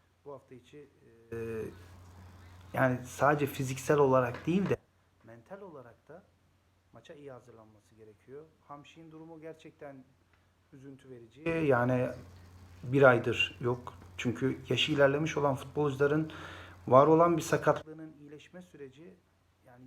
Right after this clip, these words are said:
yirmi beş yaşındaki oyuncunun, e, iyileşme süreciyle eşdeğer olmuyor. Biraz zaman alıyor ama Hamşik de inşallah önümüzdeki hafta takıma katılır, Bakasetas katılır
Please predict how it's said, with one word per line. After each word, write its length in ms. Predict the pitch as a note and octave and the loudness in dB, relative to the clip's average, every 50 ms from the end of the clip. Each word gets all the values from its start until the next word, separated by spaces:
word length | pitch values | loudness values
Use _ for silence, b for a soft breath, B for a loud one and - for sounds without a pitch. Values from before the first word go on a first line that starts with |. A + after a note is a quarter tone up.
| B2+ C3 | -20 -20
yirmi 220 | C3+ C3 C#3+ C#3+ | -20 -20 -20 -20
beş 160 | D3+ C3+ - | -20 -20 -20
yaşındaki 380 | D3 - _ _ C3+ C3 _ - C#3 | -20 -20 _ _ -20 -20 _ -4 0
oyuncunun, 600 | C#3 C3+ C3+ C3 B2+ C3 C3+ C3+ C#3 C3+ - B B B B B B B B - - | 2 2 4 4 2 2 2 2 0 -2 -6 B B B B B B B B -14 -8
e, 640 | B2 C3 B2+ B2+ B2 B2+ B2+ B2+ B2+ B2+ B2 B2+ B2 - | -6 -2 -2 -2 0 -2 -2 -2 -2 -2 -4 -4 -6 -2
iyileşme 420 | - C#3+ C#3+ C#3 C#3 - - D#3+ D3+ | 0 2 4 4 4 4 2 0 0
süreciyle 560 | - - C3+ C3 B2+ C3 C3 B2+ C#3 D3 C#3 | 2 2 2 2 2 2 2 2 2 2 2
eşdeğer 360 | B2 - - - C3+ C3+ C3+ | 0 -2 0 4 4 4 6
olmuyor. 460 | C#3+ C#3+ C#3+ C#3+ C3 A#2 G#2+ G#2+ A2 | 8 8 8 8 6 2 -4 -6 -2
Biraz 340 | B2+ B2+ B2+ B2+ B2 B2 B2+ C3 | 0 2 2 2 0 -4 -4 -2
zaman 240 | B2+ B2 B2+ C3+ C3+ | -2 -2 -2 -6 -14
alıyor 280 | B2 A2+ A#2 C3+ C#3 | -20 -20 -20 -20 -20
ama 160 | C3 B2 A#2 | -20 -20 -20
Hamşik 340 | B2 C3 B2+ - _ _ _ | -20 -20 -20 -20 _ _ _
de 60 | C3 | -20
inşallah 400 | B2+ A#2+ _ - B2 A#2+ B2 B2+ B2 _ _ _ _ _ _ _ _ _ _ - | -20 -20 _ -20 -20 -20 -20 -20 -20 _ _ _ _ _ _ _ _ _ _ -20
önümüzdeki 440 | B2+ B2+ B2+ B2 - C3+ B2 - C3+ | -20 -20 -20 -20 -20 -20 -20 -20 -20
hafta 220 | B2 - _ B2 | -20 -20 _ -20
takıma 380 | A#2+ - B2 - - C3 B2+ A2 | _ -20 -20 -20 -20 -20 -20 -20
katılır, 380 | _ B2+ - _ A#2+ A#2+ B2 A#2 A#2 | _ -20 -20 _ -20 -20 -20 -20 -20
Bakasetas 480 | A#2+ - - B2+ _ A#2+ _ - A2+ - _ _ | -20 -20 -20 -20 _ -20 _ -20 -20 -20 _ _
katılır 440 | - A#2 - - A#2 B2 D#3 - - | -6 -6 -4 -2 -2 -2 -2 -2 -6